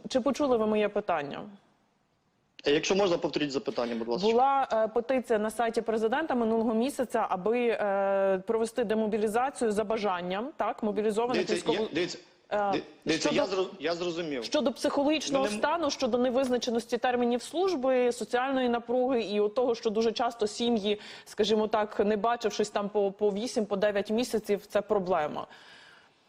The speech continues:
Speaker 2: Дивіться, війна — це не забавка. Ми не можемо зараз знятися і піти додому, тому що ми втомилися, нам, ми хочемо до рідних,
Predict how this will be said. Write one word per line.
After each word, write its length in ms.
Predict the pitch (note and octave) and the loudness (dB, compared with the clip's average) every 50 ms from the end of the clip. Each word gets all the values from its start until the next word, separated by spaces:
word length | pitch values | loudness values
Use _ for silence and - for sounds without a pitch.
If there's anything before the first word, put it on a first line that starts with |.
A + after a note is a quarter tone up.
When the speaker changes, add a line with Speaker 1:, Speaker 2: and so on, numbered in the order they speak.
| _ _ _ _ _ _ _ _ _ _ _ _ _ _ _ _ _ _ _ _ _ _ _ - _ _ _ _ _ _ - | _ _ _ _ _ _ _ _ _ _ _ _ _ _ _ _ _ _ _ _ _ _ _ -20 _ _ _ _ _ _ -12
Speaker 2:
Дивіться, 320 | B2+ C3+ D3 C#3 - C#3 | -8 -8 -6 -4 -2 0
війна — 280 | B2+ C#3 C#3+ D#3 F3 E3+ | 2 2 4 4 2 2
це 120 | E3 F3+ | 2 2
не 120 | D#3+ D#3 D3+ | 2 4 4
забавка. 480 | D#3 E3+ D3 B2+ A2+ A2+ A2 - A2+ | 4 2 2 2 0 -2 -2 -2 -2
Ми 120 | A2+ B2 C3 | -2 0 2
не 100 | C#3 D3 | 2 4
можемо 600 | D#3+ E3 C#3+ A#2+ A#2+ A#2 A#2 A2+ A#2 - - - - A#2 | 4 2 2 2 0 0 0 0 0 -2 -2 -2 0 2
зараз 260 | A#2+ A#2+ C3 B2+ A#2+ | 2 2 2 2 2
знятися 520 | A2+ C3 D3+ F#3 F3 F3 C#3+ - - C3 | 2 2 0 0 0 -2 -2 0 0 0
і 40 | B2 | 0
піти 260 | - - C3+ - D3+ | 0 -2 -4 -4 -2
додому, 400 | C#3 C#3 C3 C#3 D#3 E3 D3 C3 | -2 0 2 2 2 0 0 -2
тому 200 | - B2+ C3 C3 | -4 -4 -4 -4
що 140 | C3 - C3 | -2 0 0
ми 100 | C3+ C3+ | 0 0
втомилися, 640 | - - C3 B2 C3+ D#3 E3 D#3+ D3 - - C3 | 0 -2 -4 -2 0 2 2 2 0 0 -2 -4
нам, 240 | A#2+ B2 B2 C3 C3 | -4 -4 -4 -4 -6
ми 80 | C3 B2+ | -6 -2
хочемо 380 | - D#3 C#3 - C3+ B2+ C3 | -2 -2 0 0 -2 -2 -2
до 160 | B2 A#2+ C3+ C3 | 0 0 0 0
рідних, 460 | C#3 D#3+ D3+ C#3+ C3 B2 A#2+ - | 0 -2 -2 -2 -2 -4 -4 -6